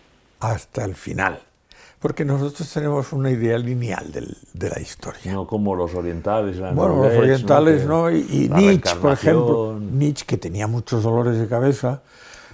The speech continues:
Speaker 1: decía
Speaker 2: Físicamente, quieres decir, o por lo que
Speaker 1: Físicamente, sí,
Speaker 2: decía él
Speaker 1: sí.
Speaker 2: mismo.
Speaker 1: Sí, no, no, fí-, físicamente lo pasaba fatal, el pobre
Speaker 2: Ya,
Speaker 1: hombre.
Speaker 2: ya se
Speaker 1: Pero
Speaker 2: salió,
Speaker 1: él decía
Speaker 2: claro.
Speaker 1: que, que y se emocionó cuando descubrió que,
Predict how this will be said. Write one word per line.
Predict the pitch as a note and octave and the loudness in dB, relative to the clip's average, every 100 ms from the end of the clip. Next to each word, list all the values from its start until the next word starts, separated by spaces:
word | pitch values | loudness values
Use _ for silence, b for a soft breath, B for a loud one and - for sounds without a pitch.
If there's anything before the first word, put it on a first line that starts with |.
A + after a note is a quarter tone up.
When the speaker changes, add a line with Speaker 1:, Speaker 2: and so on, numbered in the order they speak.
| B - | B -2
Speaker 1:
decía | D3 C3 A#2+ C3+ B2+ G2 - | 4 4 4 2 2 0 -8
Speaker 2:
Físicamente, | - G#2+ A2 A2 A#2 A2+ F2+ D#2+ | -4 -4 -2 -2 -2 -4 -6 -6
quieres | F#2+ F2+ | -4 -4
decir, | F2+ - F2+ E2 | -4 -4 -4 -2
o | E2 | -2
por | D2+ - | 0 2
lo | E2 | 2
que | - | 2
Speaker 1:
Físicamente, | E2 | 2
sí, | |
Speaker 2:
decía | G#2 F#2 | 0 0
él | G2+ | -2
Speaker 1:
sí. | |
Speaker 2:
mismo. | F2 E2 - D#2+ - _ | -4 -6 -10 -12 -14 _
Speaker 1:
Sí, | - G2+ E2 | -8 -8 -6
no, | D#2+ F2+ | -6 -6
no, | E2+ C3+ E2 | -6 -6 -8
fí-, | - - - | -14 -14 -12
físicamente | - G2+ - A#2+ G#2+ C#3 E3 | -8 -6 -4 -4 -2 0 0
lo | B2 | -2
pasaba | - - - G2+ | -6 -6 -4 -2
fatal, | - G#2+ A#2+ E3 | -2 -2 0 0
el | G#2 | -2
pobre | - F#2+ | -4 -2
Speaker 2:
Ya, | A2+ | -2
Speaker 1:
hombre. | D#3+ B2+ - B - | -2 -4 -6 B -14
Speaker 2:
ya | C#2+ | -14
se | - | -6
Speaker 1:
Pero | - C3 | 0 0
Speaker 2:
salió, | E2+ D#3 | 4 4
Speaker 1:
él | D#3+ | 4
decía | D3+ D#3 C#3+ F#2 - | 2 4 4 2 -12
Speaker 2:
claro. | E2 D#2 D2+ - | -14 -12 -16 -6
Speaker 1:
que, | C#3 C3+ - _ _ _ _ _ - | 0 0 -2 _ _ _ _ _ -10
que | - - - - - _ | -6 -6 -10 -20 -20 _
y | G#3 E3 | -12 -8
se | - | -6
emocionó | F#2+ F#2+ - - F#2+ D3+ | -4 -6 -8 -6 -2 -2
cuando | F3 D#3+ B2+ | 0 -2 -2
descubrió | A2 F#2+ - G2 A2+ D#3+ | -6 -8 -12 -6 -4 -4
que, | D#3+ C#3+ | -4 -6